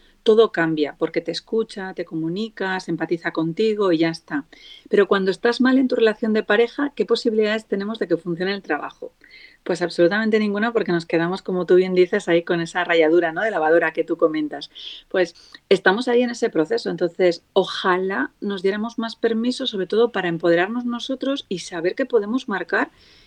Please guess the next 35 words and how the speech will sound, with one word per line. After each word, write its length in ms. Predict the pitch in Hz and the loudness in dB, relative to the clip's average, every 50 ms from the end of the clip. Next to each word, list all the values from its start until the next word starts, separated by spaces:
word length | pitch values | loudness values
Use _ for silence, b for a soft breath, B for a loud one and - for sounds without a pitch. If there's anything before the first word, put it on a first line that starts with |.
| b b | b b
y 120 | - 196 165 | 0 0 2
ser 220 | - - 185 185 | 4 2 2 4
un 120 | 226 240 233 | 2 0 2
poco 260 | 240 233 - 269 269 | 2 2 4 2 0
el 60 | 254 | 2
propósito 480 | - 185 156 - 185 180 - 226 247 247 | 0 -2 -2 0 -4 -4 0 0 0 0
en 60 | 247 | 2
la 80 | 240 | 0
sociedad 320 | 226 220 214 202 190 190 - - | -4 -4 -4 -2 -4 -2 0 2
en 100 | 254 254 | 2 2
lo 100 | 220 - | 2 0
que 80 | - | -4
estamos, 460 | 165 - - - 220 240 220 175 160 | -6 -4 -4 -4 -2 -2 -4 -4 -6
¿no? 140 | 175 190 240 | -4 -4 -4
O 20 | 254 | -2
sea, 120 | 208 180 | -2 -4
es 120 | 160 - | -4 -4
que 220 | - - 170 160 156 | 0 2 2 2 2
somos 280 | - 185 185 - - | 0 -4 -4 -4 -4
ese 180 | 202 196 196 202 | -6 -8 -8 -6
cincuenta 340 | 208 196 196 196 190 196 190 | -8 -6 -6 -4 -6 -6 -6
por 120 | - 190 | -8 -10
ciento 200 | - 196 185 202 | -12 -6 -4 -2
de 40 | 196 | -2
la 100 | 190 190 | -2 -2
población 580 | - 190 185 190 190 - - 220 233 262 294 b b b b b b b b | -2 -2 -2 -2 -2 -4 -2 0 2 0 0 b b b b b b b b
y 80 | 202 | 2
va 100 | 190 175 | 4 4
siendo 340 | 170 - 196 196 190 196 185 | 2 0 -2 -2 -2 -2 -2
hora 160 | 185 185 208 | -2 -2 -2
de 100 | 214 202 | -4 -4
que 80 | - 196 | -6 -6
ocupemos 400 | - 170 151 175 165 170 180 - | -8 -4 -2 0 -2 -2 -2 -6
nuestro 200 | 175 - - 143 | -8 -8 -8 -6
sitio, 360 | - 156 143 - - 156 165 | -4 -4 -4 -4 -6 -10 -10